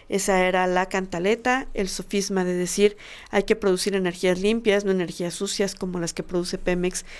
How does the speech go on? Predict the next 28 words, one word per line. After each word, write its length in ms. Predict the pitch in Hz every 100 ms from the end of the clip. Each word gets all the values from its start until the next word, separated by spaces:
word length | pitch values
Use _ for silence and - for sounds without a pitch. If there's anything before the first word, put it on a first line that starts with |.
| - -
y 120 | - 190
la 100 | 180
Comisión 420 | 175 175 185 175
Federal 280 | 175 170 170
de 80 |
Electricidad". 600 | 165 165 175 - 175 160 - - - -
Pues 160 | 226 214
sí, 180 | 302 320 - - -
eran 320 | 196 196 196
energías 460 | 180 170 190 190 185
limpias 380 | 196 208 214
en 100 | 190
el 100 | 190
discurso, 600 | 196 - 285 285 294 311
para 200 | 311 208
negocios 460 | 185 180 180 180 190
sucios, 440 | 269 277 214 220
para 260 | - 185 180
robarle 320 | 180 175 180
al 80 | 175
pueblo 260 | - 180 175
de 80 |
México. 560 | 175 180 - - 190 208 - - -
"Eso 220 | - - 214
ya 120 | 190
se 140 | 185
terminó", 500 | 185 175 170 180 208
dijo, 400 | 196 196 - 285